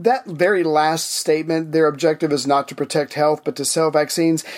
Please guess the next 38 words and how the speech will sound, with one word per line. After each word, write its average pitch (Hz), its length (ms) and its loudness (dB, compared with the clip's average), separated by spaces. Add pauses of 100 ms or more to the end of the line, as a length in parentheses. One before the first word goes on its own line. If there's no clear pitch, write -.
(420)
It's 277 240 0
hard 320 500 -2
to 233 120 0
sell 214 540 0
vaccines 208 720 -2
to 135 300 -4 (300)
dead - 320 0
people. 294 500 -2 (560)
Um, 185 460 2 (520)
I 220 100 4
don't 240 120 4
wanna 220 200 0
show 202 240 0
off 185 160 2
how 165 160 2
good 180 220 0
I 170 100 2
am 160 160 0
at 147 80 -6
marketing, 160 540 0
but 147 240 0 (320)
if 185 120 -4
a 190 40 2
lot 247 240 2
of - 60 -8
people 185 260 -2
start 160 320 0
dying 160 340 2
off, 139 300 0
then 185 120 -2
obviously 196 380 -2
they're 156 160 2
gonna 147 140 -2
sell 151 500 0
less 147 300 0
vaccines. 160 500 -2
So 170 100 -2
again, 160 440 -2